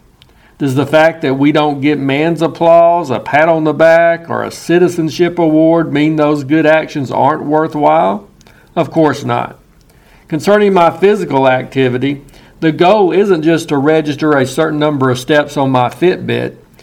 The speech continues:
It's to seek to be more active and to enjoy better health as a result.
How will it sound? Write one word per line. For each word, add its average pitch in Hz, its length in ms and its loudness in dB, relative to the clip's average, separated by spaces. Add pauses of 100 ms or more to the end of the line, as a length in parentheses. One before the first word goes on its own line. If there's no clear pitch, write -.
(320)
It's 190 220 -2
to 185 120 2
seek 175 360 0
to 165 60 -2
be 156 200 2
more 170 260 2
active 165 480 -4
and 127 180 -2
to 135 120 0
enjoy 143 400 0
better 139 400 0
health 151 360 2
as 127 200 0
a 131 40 -2
result. 135 600 0